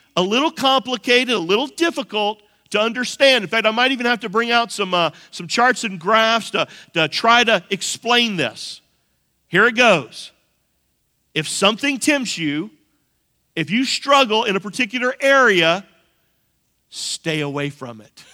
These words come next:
<laughs> Avoid it. That, that's it. That's what he says. I mean, he's basically saying, "Hey, if you don't wanna get stung, stay away from the bees. If you don't wanna get burned, stay away from the what?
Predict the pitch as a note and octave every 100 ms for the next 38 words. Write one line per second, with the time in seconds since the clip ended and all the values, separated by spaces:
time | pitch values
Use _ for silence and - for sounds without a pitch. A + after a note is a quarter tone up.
0 | _ _ _ _ _ _ _ _ _ _
1 | _ _ _ _ - G3+ B3 F4 F#4 C4
2 | - _ _ _ _ _ _ A3 C4+ C4
3 | C#4+ E4+ F4+ B3 A#3+ C#4 D4+ A#3+ D#4 E4+
4 | C#4+ C#3 - _ _ _ - A#3+ C#4 C#4
5 | G#3+ C4 E4 G4 C4 C4 C#4 D4 B3+ C4+
6 | G3 A#3+ C#4+ C4+ C4+ B3 B3 - - C#4+
7 | C4 - A#3+ B3 B3 B3+ B3+ B3+ A3 D4
8 | C#4+ G3+ - - G3 A3 B3 B3+ B3+ B3+
9 | C4 B3 D4 D4+ C4+ - A3 A#3 A3 A#3+
10 | B3 A#3+ B3+ A3+ B3+ C#4 E4 G#3